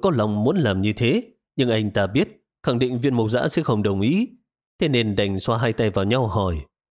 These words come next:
vậy cậu bảo phải làm sao bây giờ? Trong lúc nhất thời, Viên Mộc Dã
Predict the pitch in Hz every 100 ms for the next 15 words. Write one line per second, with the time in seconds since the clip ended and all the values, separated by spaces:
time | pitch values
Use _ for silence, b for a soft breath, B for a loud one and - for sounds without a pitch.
0 | _ _ _ _ _ _ - 120 117 117
1 | 104 104 92 92 104 104 107 110 110 110
2 | 101 90 - _ _ _ _ _ _ _
3 | _ _ _ _ _ _ - 131 135 196
4 | 175 214 - 120 113 139 135 113 131